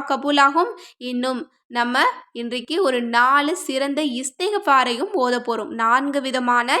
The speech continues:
இஸ்திக்ஃபார்கள். இதை செஞ்சாலும் அல்லாஹ் நமது துஆவை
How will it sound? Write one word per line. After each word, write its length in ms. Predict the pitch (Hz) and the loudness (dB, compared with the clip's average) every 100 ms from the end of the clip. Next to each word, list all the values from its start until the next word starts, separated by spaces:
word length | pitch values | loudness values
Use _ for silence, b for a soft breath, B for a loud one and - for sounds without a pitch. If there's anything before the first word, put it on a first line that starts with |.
| 427 | 0
இஸ்திக்ஃபார்கள். 800 | 277 - 285 208 233 214 214 208 _ _ _ _ | -2 -2 -4 -2 -4 -2 -6 -8 _ _ _ _
இதை 240 | 247 254 311 | -4 2 2
செஞ்சாலும் 760 | 330 285 285 240 220 220 302 - - | 2 0 2 2 2 2 -2 -4 -10
அல்லாஹ் 400 | 214 220 233 320 392 | -8 0 2 2 0
நமது 280 | 262 226 233 | -4 -4 -6
துஆவை 420 | 233 226 226 220 | -4 0 0 2